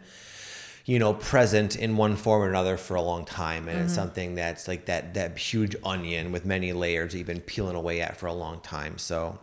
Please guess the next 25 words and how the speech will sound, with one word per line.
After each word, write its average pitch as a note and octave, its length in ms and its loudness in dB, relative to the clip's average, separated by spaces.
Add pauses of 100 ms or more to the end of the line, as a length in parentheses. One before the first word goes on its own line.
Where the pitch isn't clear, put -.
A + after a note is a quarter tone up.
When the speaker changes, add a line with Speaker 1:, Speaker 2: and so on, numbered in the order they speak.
(100)
Speaker 1:
I - 40 -6
think G2 180 0
everyone F2+ 300 -2
has F2 400 -2
themes G#2 420 0
like E2+ 160 -4
that E2+ 180 -2
in F2 60 -6
their E2+ 140 -4
life, E2+ 320 -4
and F#2 80 -2
that - 100 -4
was D#2 120 -6
Speaker 2:
Yeah. E2 120 -4
Speaker 1:
yours. E2 200 -4
So G2 80 -4
that A2 40 0 (100)
was - 160 -8
a F2+ 80 -6
good - 160 -8
response, A2 420 -6
I E2+ 60 -8
think. G2+ 220 -10 (100)
For A2 100 -2
me, D#3 420 0